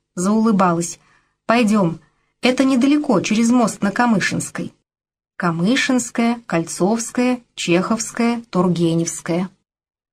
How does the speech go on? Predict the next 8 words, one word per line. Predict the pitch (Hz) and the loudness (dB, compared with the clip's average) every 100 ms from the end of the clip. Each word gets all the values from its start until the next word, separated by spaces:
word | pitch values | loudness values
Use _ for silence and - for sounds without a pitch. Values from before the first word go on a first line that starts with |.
| _ _ _ | _ _ _
Осевшие | - 226 233 339 349 - 254 247 | 0 0 2 0 0 0 0 0
в | |
траву | 233 233 233 269 | 2 2 4 4
деревянные | 214 208 220 240 220 202 | 2 2 2 2 2 2
дома | 175 180 180 240 269 | 2 2 2 2 0
с | 196 | 0
резными | 180 175 196 196 | 2 2 2 2
кокошниками, | 196 190 175 170 - 175 175 165 190 | 0 -2 0 0 0 -2 -4 -8 -8